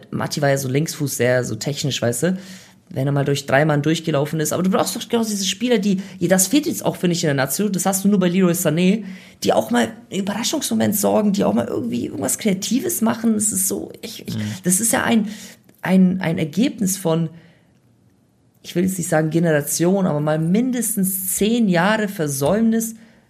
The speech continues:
Speaker 1: auszubilden und, und richtig auszubilden auf die Spielweise von Deutschland. Es war, du hast so ein paar coole Kicker so, aber die halt irgendwie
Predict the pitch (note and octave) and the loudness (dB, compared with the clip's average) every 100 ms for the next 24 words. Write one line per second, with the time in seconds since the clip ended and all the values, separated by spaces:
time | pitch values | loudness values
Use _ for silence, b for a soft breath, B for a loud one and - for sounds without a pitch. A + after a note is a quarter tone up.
0 | B _ _ - - _ _ _ _ _ | B _ _ -20 -20 _ _ _ _ _
1 | - F#3+ C#4+ D4 - G3+ F#3 F#3+ G3+ G#3 | -2 2 2 0 -4 0 2 4 4 0
2 | - E3 D#3 - D#3+ - D#3 D3 B3 - | 0 -4 -2 0 0 0 -2 0 -2 -2
3 | G#3 F#3+ E3+ E3 - D3 C#3 C3 B2+ - | -6 0 2 2 0 -2 0 0 0 0
4 | F#3 F#3 F3+ - F3+ F#3 E3 D#3+ D#3 D3 | 0 0 -4 -2 2 2 4 2 0 -2
5 | F3 F3+ D3+ D#3+ D#3+ - C3 D3 - E3 | 0 2 2 0 -2 -4 -4 -4 -2 0
6 | D#3+ D3+ B B - D#3+ - F#3 F#3 G3+ | 2 0 B B -6 -4 2 2 4 2
7 | G3 - A3+ G#3 - A#3+ B3+ A3+ F#3+ G#3+ | 2 2 2 4 0 -2 2 2 2 2
8 | G#3 F3+ F3+ F#3 F#3 F#3 F3+ F#3+ F#3 F3+ | 4 4 2 2 4 4 2 2 2 2
9 | F3 | 0